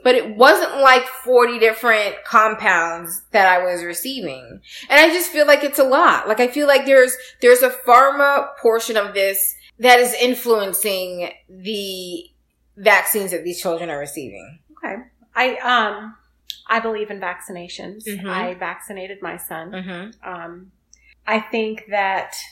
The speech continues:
Speaker 2: that the pharmacy companies, definitely that's, like, a whole other topic
Speaker 1: Yeah.
Speaker 2: that I think we could go into. And I think that there is definitely something to that.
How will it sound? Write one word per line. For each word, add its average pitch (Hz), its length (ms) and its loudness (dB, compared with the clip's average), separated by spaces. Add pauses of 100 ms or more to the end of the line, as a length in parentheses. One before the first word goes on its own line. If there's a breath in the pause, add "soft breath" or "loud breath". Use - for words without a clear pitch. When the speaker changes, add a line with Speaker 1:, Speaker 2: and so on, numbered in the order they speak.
(200)
Speaker 2:
that 208 400 0
the 190 460 -4 (600)
pharmacy 214 480 -2
companies, 190 640 -8
definitely 208 420 -6
that's, 190 300 -6
like, 185 400 -6 (260)
a - 60 -14
whole 208 340 -8
other 180 600 -6 (240)
topic 170 480 -8
Speaker 1:
Yeah. 196 200 2
Speaker 2:
that 175 80 0
I 175 140 -4
think 175 180 -12
we 185 120 -18
could 175 180 -18
go 170 160 -12
into. 170 400 -14
And 175 100 -14
I 165 100 -14
think 185 300 -12
that 180 160 -14
there 175 240 -8
is 180 360 -12 (760)
definitely 185 800 -8 (440)
something 180 560 -8
to 202 260 -14
that. 180 440 -8